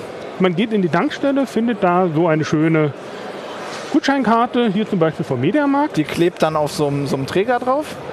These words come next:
Speaker 1: Genau, klebt auf einem Plastikträger, ist eine, äh, ist auf einem Pappträger, ist eine Plastikkarte. Damit geht man dann in die Kasse. Der Verkäufer dreht das Ding rum,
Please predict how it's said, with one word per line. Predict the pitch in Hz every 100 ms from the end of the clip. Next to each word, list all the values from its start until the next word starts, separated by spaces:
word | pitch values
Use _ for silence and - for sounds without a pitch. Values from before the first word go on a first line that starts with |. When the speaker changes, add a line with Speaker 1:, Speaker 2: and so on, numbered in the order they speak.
| - - - -
Speaker 1:
Genau, | 147 123 117
klebt | 190 196
auf | 160
einem | 151
Plastikträger, | 190 294 277 - 254 247 240 226
ist | 180
eine, | 160 156 135
äh, | 160 160
ist | 165
auf | 156 165
einem | 151
Pappträger, | 135 - - 240 226 185
ist | 151
eine | 139
Plastikkarte. | 247 - - 196 196 196 190 - - - - -
Damit | 180 180
geht | 208
man | 180
dann | 151 135
in |
die | 123
Kasse. | 277 302 349 330 - - - - - - - -
Der | 180
Verkäufer | 175 180 196 202 214 208 - -
dreht | 160
das | 135
Ding | 127 135
rum, | 196 240